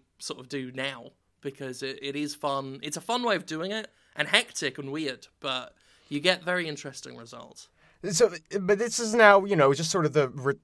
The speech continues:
Speaker 2: return to the head fuckery, because they do, he does this every film. Like, every one of these movies has this sequence where it's like, "Hey, wait, what's happening? This doesn't make sense.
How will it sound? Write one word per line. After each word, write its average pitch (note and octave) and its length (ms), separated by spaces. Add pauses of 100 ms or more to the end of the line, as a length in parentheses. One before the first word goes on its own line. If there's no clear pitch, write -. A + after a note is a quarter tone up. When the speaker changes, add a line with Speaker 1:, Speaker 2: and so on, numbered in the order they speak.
Speaker 2:
return G3 440
to E3 140
the C#3+ 140
head D3+ 220
fuckery, B2+ 580
because D#3 240
they F#3 120
do, A3+ 320 (120)
he G#3 160
does B3+ 200
this F#3 160
every D#3 260
film. - 380 (600)
Like, B2 220 (280)
every A#3+ 280
one G#3+ 180
of G3 80
these D#3+ 240
movies D#3+ 460
has C3+ 300
this C3+ 200
sequence - 880 (340)
where C3 220
it's B2+ 100
like, C#3+ 200
"Hey, A#3+ 160
wait, A3 260
what's C#3 240
happening? G3 480
This D#3 180
doesn't D#3+ 300
make E2 180
sense. - 600